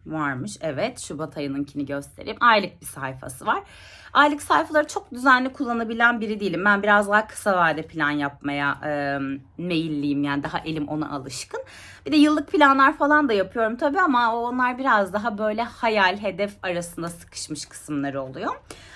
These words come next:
Arkasında dediğim gibi bu mega, e, versiyonuydu ve iki yüz on sayfa kadar boş sayfası vardı.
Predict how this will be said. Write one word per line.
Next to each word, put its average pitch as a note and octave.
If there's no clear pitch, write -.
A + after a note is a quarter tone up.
Arkasında E4
dediğim D#4+
gibi C4+
bu C#4
mega, A3
e, D3+
versiyonuydu D#3+
ve B3+
iki G#3+
yüz G#3+
on A3
sayfa G#3
kadar G#3+
boş G3+
sayfası F3
vardı. C#3